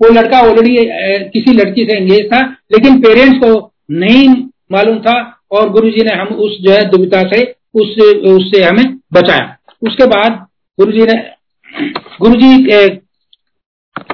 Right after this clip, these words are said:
मेरी बेटी की शादी में खुद बिचौले थे, क्योंकि एक, उसके बाद गुरुजी, मैं कहने, "गुरुजी अब क्या करूं?" कहता, "गुरु, अब तू लड़का देखता रहे, मेरे को बताना, मैं बता दूं, बता दूंगा करने की।" तो मेरे कुलीग ने बताया कि एक दिल्ली जुडिशरी का रिजल्ट आया है,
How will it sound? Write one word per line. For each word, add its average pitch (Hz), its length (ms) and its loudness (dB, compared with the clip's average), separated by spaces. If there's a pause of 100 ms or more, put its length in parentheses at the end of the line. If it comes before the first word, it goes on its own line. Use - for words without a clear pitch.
मेरी 233 220 4
बेटी 240 280 2
की - 160 0
शादी 220 260 -4
में 240 140 -4
खुद 254 160 -2
बिचौले 226 440 2
थे, 175 180 -2 (440)
क्योंकि 233 180 2
एक, 262 420 2
उसके 226 300 -2
बाद 233 300 0
गुरुजी, 226 480 0
मैं 202 180 -4
कहने, 214 220 0
"गुरुजी 226 280 2
अब 226 180 0
क्या 247 120 2
करूं?" 233 260 -2
कहता, - 500 -4
"गुरु, 240 220 0
अब 196 440 -10
तू 240 80 2
लड़का 226 260 2
देखता 226 380 2
रहे, 220 200 0
मेरे 254 220 -2
को 254 100 0
बताना, 214 340 -4
मैं 269 180 -2
बता 202 240 -4
दूं, 185 140 -10 (380)
बता 196 120 0
दूंगा 220 200 0
करने 202 360 -2
की।" 180 220 -8 (440)
तो 247 120 2
मेरे 247 200 4
कुलीग 254 380 2
ने 262 60 0
बताया 226 300 -2
कि 285 120 -2
एक 226 140 -6
दिल्ली 226 240 2
जुडिशरी 233 400 0
का 247 80 0
रिजल्ट 208 340 0
आया 175 340 -2
है, - 120 -14